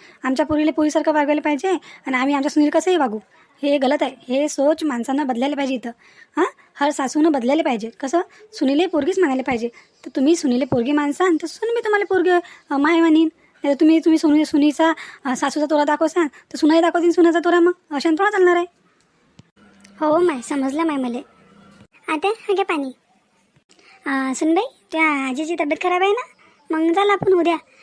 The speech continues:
Speaker 2: उद्या मला रिकाम पण आहे, दोघीजणी सा-, सासून सून जाऊ आणि पाहून येऊ माय त्या आजीले. हां, कर माय उद्या तयारी मग. अ,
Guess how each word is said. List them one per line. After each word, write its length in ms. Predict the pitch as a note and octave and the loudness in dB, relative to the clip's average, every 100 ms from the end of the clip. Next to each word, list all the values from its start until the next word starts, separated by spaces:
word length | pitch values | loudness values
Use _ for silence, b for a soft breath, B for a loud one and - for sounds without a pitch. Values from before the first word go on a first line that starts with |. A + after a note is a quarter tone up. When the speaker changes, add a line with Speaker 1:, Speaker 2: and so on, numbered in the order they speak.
| b - | b -4
Speaker 2:
उद्या 360 | D4 E4 E4 | 0 2 2
मला 240 | D#4 E4 F#4+ | 2 2 2
रिकाम 280 | F#4 F#4 F4+ | 0 2 2
पण 80 | G#4 | 0
आहे, 560 | D5+ _ _ - D#4+ | -2 _ _ -4 0
दोघीजणी 480 | D#4 D#4 E4 F4 E4+ | 0 0 2 2 2
सा-, 500 | - D4+ D4+ D4 D4 | 0 0 2 0 -2
सासून 400 | C#4+ D#4 D4+ F#4 | -2 -4 0 0
सून 220 | F#4 F#4 | 2 2
जाऊ 120 | F4+ A#4 - B B | 2 0 -6 B B
आणि 140 | D4+ D#4 | -4 -2
पाहून 220 | F4 F4+ | 0 4
येऊ 100 | F#4+ | 4
माय 100 | F#4+ | 4
त्या 140 | F4+ | 2
आजीले. 260 | E4 D4 D#4 | 0 -2 -4
हां, 240 | D#4 G#4 C5 - _ - | -4 -4 -4 -8 _ -2
कर 100 | G#4 | 0
माय 160 | A4 | 2
उद्या 160 | G4 F4 | 2 2
तयारी 200 | E4 D4 | 0 0
मग. 160 | C4+ C4 - _ _ _ _ _ _ _ _ _ | -2 -4 -12 _ _ _ _ _ _ _ _ _
अ, 260 | E4 D#4 | -4 -2